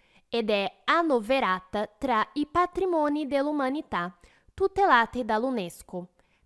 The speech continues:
Per questo motivo è la città italiana con il più alto flusso turistico, in gran parte dall'estero. Quindi andiamo alla scoperta.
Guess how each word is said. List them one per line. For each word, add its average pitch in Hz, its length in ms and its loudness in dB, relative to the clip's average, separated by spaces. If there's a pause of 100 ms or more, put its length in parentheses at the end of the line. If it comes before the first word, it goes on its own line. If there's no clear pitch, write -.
Per 202 240 -2
questo 226 380 -2
motivo 208 800 -6
è 277 100 -2
la 311 160 0
città 330 400 -6
italiana 269 760 -2
con 277 340 -6
il 294 260 -2
più 392 380 4
alto 349 360 4
flusso 403 600 -2
turistico, 294 960 -4
in 240 160 -2
gran 233 300 0
parte 202 640 -4
dall'estero. 190 800 -2 (520)
Quindi 202 640 -2 (220)
andiamo 208 560 -2
alla 247 180 2
scoperta. 175 800 -4